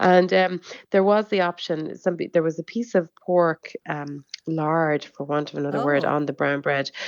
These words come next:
Speaker 1: Um, now, if you didn't want it, you didn't get it. So that you, you got that, and then also you got a shuba with your borscht, which is a traditional Ukrainian Christmas salad,
Speaker 2: Oh,
Speaker 1: which is
Speaker 2: yum.
Speaker 1: essentially herring with egg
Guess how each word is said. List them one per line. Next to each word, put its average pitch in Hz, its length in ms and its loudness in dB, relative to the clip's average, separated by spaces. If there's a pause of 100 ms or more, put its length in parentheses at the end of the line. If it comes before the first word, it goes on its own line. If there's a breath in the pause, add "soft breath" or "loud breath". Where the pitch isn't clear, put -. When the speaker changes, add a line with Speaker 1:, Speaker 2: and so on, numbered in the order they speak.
(220 loud breath)
Speaker 1:
Um, 160 240 4 (120)
now, 170 280 6 (160)
if 143 100 -4
you 147 60 -4
didn't 135 200 -2
want 127 280 0
it, 131 100 -8 (140)
you 127 100 -6
didn't 120 220 -8
get 120 240 -4
it. 110 200 -4 (260 loud breath)
So 170 200 6
that 165 220 4
you, 170 100 -2 (120)
you 160 120 -6
got 165 220 2
that, 147 280 0
and 160 140 0
then 151 140 0
also 165 320 0
you 151 60 -2
got 151 160 0
a 151 40 0
shuba 156 640 0 (240)
with 170 240 -2
your 151 80 2
borscht, 143 420 2
which - 180 -4
is 147 120 -4
a 143 40 -2
traditional 151 540 -2
Ukrainian 139 520 0
Christmas - 580 -2
salad, 127 480 0
Speaker 2:
Oh, 208 140 -4
Speaker 1:
which 208 300 -2
is 190 120 -2
Speaker 2:
yum. 147 80 -6
Speaker 1:
essentially 151 720 -2
herring 175 720 4 (380 loud breath)
with 165 180 0
egg 156 460 2